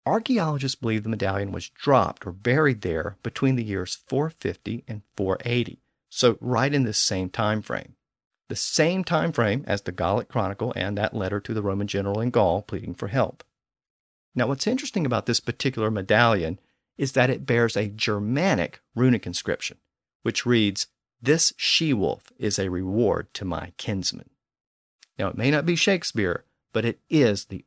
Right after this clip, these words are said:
earliest known Anglo-Saxon inscription in Britain. And that makes it the first known sentence in the English language. And that means that English was on the ground, literally on the ground,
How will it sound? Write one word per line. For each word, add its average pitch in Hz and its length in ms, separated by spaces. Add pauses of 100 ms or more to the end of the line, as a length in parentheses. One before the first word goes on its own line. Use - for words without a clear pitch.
earliest 131 580
known 101 500
Anglo-Saxon 104 840
inscription 92 500
in 92 140
Britain. 95 300 (760)
And 92 160
that 104 180
makes 180 380
it 98 180 (200)
the 82 100 (220)
first 151 420 (220)
known 117 360
sentence - 500 (100)
in 104 120
the 98 220
English 110 440
language. 98 520 (720)
And 95 160
that 135 160
means 190 200
that - 140
English 156 320
was 98 120
on 120 200
the 123 60
ground, 104 440 (200)
literally 120 560
on 120 200
the 113 60
ground, 107 460